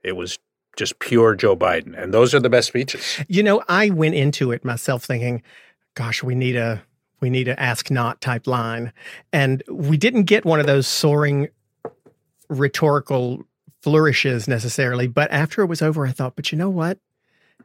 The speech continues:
Speaker 2: This is sort of exactly what the country needed right now." We didn't need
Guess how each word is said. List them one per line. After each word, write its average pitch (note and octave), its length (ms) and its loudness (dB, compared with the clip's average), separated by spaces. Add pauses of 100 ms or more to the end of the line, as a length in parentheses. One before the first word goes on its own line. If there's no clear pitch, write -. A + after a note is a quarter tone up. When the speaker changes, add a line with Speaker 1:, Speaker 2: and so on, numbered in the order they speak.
Speaker 2:
This D3+ 200 -2
is D#3 100 -2
sort D3+ 300 0
of D#3 140 -2
exactly B2+ 640 -4
what C3+ 320 -2 (220)
the C#3+ 60 -8
country D3 400 -2
needed D3+ 380 0
right A2+ 220 -6
now." A#2 280 -8
We B2 200 -4
didn't C#3 320 -2
need C#3 340 -2